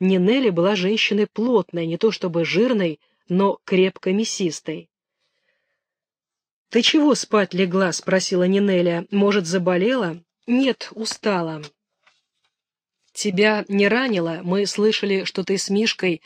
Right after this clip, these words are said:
в заварушку попала". "Да. Доктора Блая убила. Я думаю, что он погиб. Жалко, он понимающий был, не приставал. Его полковник Рай-Рай убил. Полковник дикий совсем, его бояться надо.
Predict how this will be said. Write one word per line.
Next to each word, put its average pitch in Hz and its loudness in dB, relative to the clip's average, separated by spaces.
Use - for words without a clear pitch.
в 175 -6
заварушку 196 -2
попала". 175 -4
"Да. 208 2
Доктора 214 2
Блая 208 2
убила. 208 0
Я 214 -2
думаю, 226 0
что 208 -4
он 196 -2
погиб. 202 -4
Жалко, 220 0
он 233 -2
понимающий 226 -2
был, 175 -2
не 175 -2
приставал. 185 -4
Его 214 2
полковник 208 0
Рай-Рай 202 0
убил. 165 -4
Полковник 247 0
дикий 196 -2
совсем, 170 -2
его 196 2
бояться 196 -4
надо. 170 -4